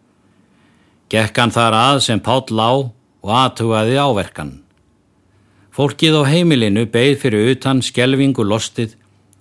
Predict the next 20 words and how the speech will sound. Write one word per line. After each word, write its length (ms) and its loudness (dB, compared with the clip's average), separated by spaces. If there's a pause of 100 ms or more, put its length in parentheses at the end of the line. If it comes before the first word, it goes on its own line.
og 100 -2
er 140 0
sagt 280 -2
að 160 0
Ragnheiður 560 0
kona 340 0
Skúla 460 -4 (560)
hafi 320 -2
kallað 460 -2
til 180 0
hans 280 -4 (360)
og 180 -8
spurt 560 -2 (440)
hvort 220 -4
von 340 2
væri 240 4
um 60 2
líf 300 0
fyrir 200 0
Pál. 260 -2